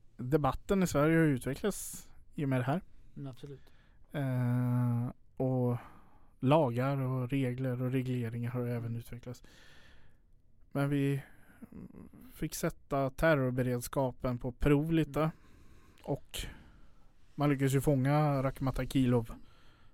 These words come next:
Speaker 1: rätt fort.
Speaker 2: Ja, samma dag.
Speaker 1: Samma dag. Eh, mycket tror jag, alltså hade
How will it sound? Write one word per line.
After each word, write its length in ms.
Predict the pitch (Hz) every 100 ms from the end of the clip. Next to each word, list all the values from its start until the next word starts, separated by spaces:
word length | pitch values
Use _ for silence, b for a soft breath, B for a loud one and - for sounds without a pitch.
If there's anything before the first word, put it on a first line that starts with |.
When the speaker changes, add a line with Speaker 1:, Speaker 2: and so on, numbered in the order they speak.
| b
Speaker 1:
rätt 200 | - 123
fort. 280 | - 139 - 208
Speaker 2:
Ja, 120 | 131
samma 200 | 139 143
dag. 180 | 147 127 b b b
Speaker 1:
Samma 300 | - 143 123
dag. 180 | 123 156 b b -
Eh, 720 | 123 123 120 120 117 113 113 b b b b b b - - - - _ - - -
mycket 580 | 156 160 160 - 160 143
tror 220 | 143 131
jag, 280 | 123 120 -
alltså 300 | - 131 -
hade 480 | 135 156 139 143 143